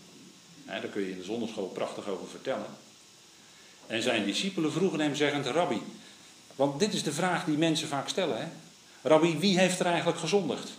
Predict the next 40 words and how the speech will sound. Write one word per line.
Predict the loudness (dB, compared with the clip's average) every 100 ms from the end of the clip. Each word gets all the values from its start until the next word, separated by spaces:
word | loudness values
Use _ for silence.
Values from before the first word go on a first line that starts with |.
| -20 -20 -2
Hij | 4 4 4
of | -2
zijn | -2 0
ouders? | 2 0 -2 -8 -12 -20 -20 0
Dat | 0
hij | 4 4
nu | 6
blind | 6 6 2
is?" | -2 -6 -12 -16 -18 -20 -20 -20 -20 -20 -20 -20 -20 -20 -16 -14 -14 -14 -16 -20 -20 -10
En | -4
als | -2
je | 0
erover | 2 0 0
na | 0 0
gaat | -2
denken, | -2 -2 -4
is |
dat | -6 -6
dan | -10
eigenlijk | -8 -10 -6
een | -2
beetje | -2 -2
een |
vreemde | -4 -4 -4
vraag, | -8 -8 -8
hè? | -10 -12 -16 -20 -20 -20 -6
Want | -4
dat | 0
zou | 2 0
betekenen | 0 0 2 0 -2
dat | 0 0
die | -2
man | -2 -2 -4 -10 -18 -20
voor | -8 0 2
zijn | 2 0 0
geboorte | 2 4 4 2
al | -2
gezondigd | -2 -2 -2 -2 -6
zou | -6 -6
hebben. | -8